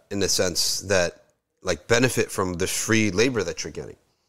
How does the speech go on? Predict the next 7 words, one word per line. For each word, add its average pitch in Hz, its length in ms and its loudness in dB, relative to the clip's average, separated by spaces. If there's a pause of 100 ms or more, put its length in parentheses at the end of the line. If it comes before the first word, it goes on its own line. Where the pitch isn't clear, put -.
(640)
When 127 220 4
rains 196 720 4
came 139 300 2
strangely 139 800 2
hard 151 480 6
and 202 120 4
fast, 90 640 -4